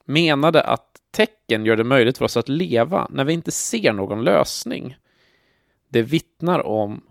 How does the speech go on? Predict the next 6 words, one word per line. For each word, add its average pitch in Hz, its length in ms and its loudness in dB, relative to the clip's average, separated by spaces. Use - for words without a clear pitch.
att 117 200 -4
vi - 80 0
inte 135 440 -6
är - 120 0
övergivna. 120 680 -2
Asklanda, 120 960 -4